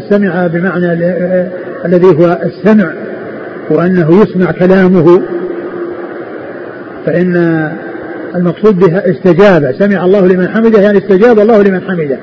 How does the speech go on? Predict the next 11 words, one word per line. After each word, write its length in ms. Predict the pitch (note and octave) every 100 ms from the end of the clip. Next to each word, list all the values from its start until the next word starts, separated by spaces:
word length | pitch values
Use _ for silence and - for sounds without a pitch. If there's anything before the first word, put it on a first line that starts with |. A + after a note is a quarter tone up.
| - - - - - - - - - - - - - - - -
هذا 300 | - A3 G#3
هو 40 | G#3
معنى 300 | F#3 F#3 E3+
سمع 280 | G3 G3
الله 300 | F3 G3+ G3
لمن 260 | G3+ G3+ D#3+
حمده. 400 | F3+ E3+ D#3 D3 - - - - - - - - - - - F#3+
أما 160 | F#3+
السمع 360 | F#3 G#3 G#3+ F#3+
الذي 280 | F3+ F#3+ E3+
هو 300 | F3 E3